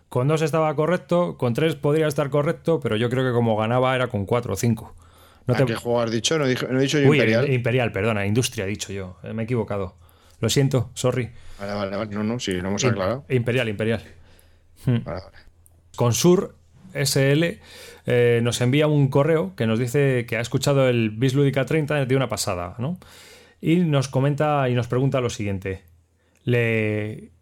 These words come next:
Speaker 1: Eh, que habíamos tratado en el treinta el tema del Mercator y el Vinos, que le interesaba mucho, y él los estaba siguiendo.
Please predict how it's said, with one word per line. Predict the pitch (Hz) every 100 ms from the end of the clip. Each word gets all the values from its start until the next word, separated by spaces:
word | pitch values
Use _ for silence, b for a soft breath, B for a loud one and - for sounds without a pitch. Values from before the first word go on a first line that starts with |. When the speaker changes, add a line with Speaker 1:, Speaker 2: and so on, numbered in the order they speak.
| _ _ _ _
Speaker 1:
Eh, | 131 123 120
que | 120
habíamos | 139 160 147
tratado | 151 156
en | 147
el | 143
treinta | 151 156
el | 143
tema | 139 143
del | 139
Mercator | 127 117 113 131
y | 135
el | 101
Vinos, | 104 92 87 -
que | 110
le |
interesaba | 110 113 107 139 113
mucho, | 107 101 101 92
y | 139 131
él | 143
los | 139
estaba | 117 135 131
siguiendo. | 110 104 95 87